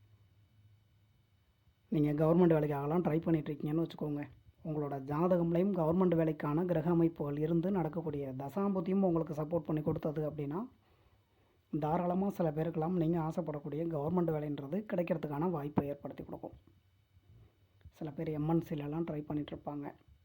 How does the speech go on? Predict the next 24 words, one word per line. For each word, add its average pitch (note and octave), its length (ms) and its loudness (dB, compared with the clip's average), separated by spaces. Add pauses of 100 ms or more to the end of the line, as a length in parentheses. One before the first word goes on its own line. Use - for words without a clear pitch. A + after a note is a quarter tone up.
(760)
உங்களுக்கும் G#3+ 500 4
சேம் D3+ 280 0
தான். - 120 -10 (1200)
அதாவது, E3+ 340 0
நீங்க E3 160 4 (140)
எந்த D#3 180 2
வேலைக்கு F#3+ 240 2
ட்ரை E3+ 180 6
பண்ணிட்டு E3 260 0
இருந்தாலும், D3+ 380 -2 (500)
உங்களோட D3 280 -4 (640)
ஜாதகமும் F#3+ 760 4
நடக்கக்கூடிய F3 440 0 (140)
தசாம்புத்தியும் F#3+ 600 0
சப்போர்ட் E3+ 300 -4
பண்ணி E3 200 0
கொடுத்தது D3+ 400 -4
அப்படின்னா, D3+ 280 -4 (100)
தாராளமா E3 480 -2 (1300)
சில E3+ 180 -2
பேருக்கு F3 300 2
நீங்க E3 220 4
ஆசைப்படக்கூடிய D#3 500 -4 (100)
வேலைன்றது E3 440 2